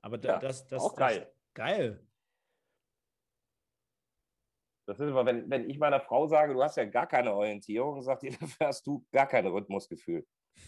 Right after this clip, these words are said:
Speaker 1: <laughs> Mit, Markus, die Frauen haben doch immer recht.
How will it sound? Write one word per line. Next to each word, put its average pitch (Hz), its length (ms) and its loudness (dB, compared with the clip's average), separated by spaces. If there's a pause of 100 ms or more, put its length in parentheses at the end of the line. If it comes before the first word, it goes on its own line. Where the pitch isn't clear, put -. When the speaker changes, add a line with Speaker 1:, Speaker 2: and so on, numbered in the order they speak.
(580)
Speaker 1:
<laughs> - 840 -18 (1400)
Mit, - 280 -12
Markus, 127 380 -4
die 123 100 -10
Frauen 123 260 -8
haben 113 100 -10
doch 101 140 -12
immer 101 260 -14
recht. - 320 -20